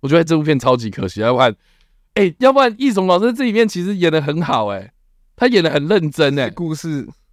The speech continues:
Speaker 1: 可是，但是故事剧情真的太烂了，
Speaker 2: 太烂了。
Speaker 1: 烂到爆，哎。<laughs> 我就觉得
Speaker 2: 太
Speaker 1: 而且，而且有一段很好笑是，我不是说有个巴西青年，然后跟艺术广司就是就是有一个互动嘛。
Speaker 2: 嗯。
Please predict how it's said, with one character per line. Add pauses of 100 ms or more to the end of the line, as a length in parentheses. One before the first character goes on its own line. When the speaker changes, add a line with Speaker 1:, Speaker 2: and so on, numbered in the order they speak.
(120)
Speaker 1:
可
是，
但
是
故
事
剧
情
真
的
太
烂
了，
Speaker 2:
太
烂
了。 (120)
Speaker 1:
烂
到 (140)
爆，
哎。 (260)
<laughs>
我
就 (140)
觉 (380)
得
Speaker 2:
太
Speaker 1:
而
且， (200)
而
且
有
一
段
很
好
笑
是， (140)
我
不
是
说
有
个
巴
西
青
年，
然
后
跟
艺
术
广
司
就
是 (440)
就
是
有
一
个
互
动
嘛。 (100)
Speaker 2:
嗯。